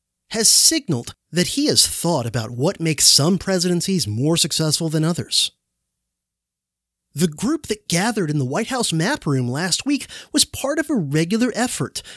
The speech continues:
by presidential historians to brief presidents, a practice that dates at least as far back as the Reagan administration. Obama convened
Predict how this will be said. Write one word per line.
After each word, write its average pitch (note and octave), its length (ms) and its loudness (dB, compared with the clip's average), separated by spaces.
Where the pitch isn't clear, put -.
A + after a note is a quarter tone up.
by C3 140 2
presidential D#3 800 0
historians C3+ 760 0
to F3+ 100 0
brief G3+ 440 0
presidents, F#3+ 600 2
a F#3+ 100 2
practice B3+ 540 2
that - 260 -4
dates C#3+ 400 2
at D#3+ 100 -4
least F#3+ 360 -2
as C#4 140 0
far F#3 280 0
back C3 400 -2
as B2+ 120 -4
the C3 120 0
Reagan B2+ 400 0
administration. C3 720 -2
Obama D4 460 -2
convened D3 500 0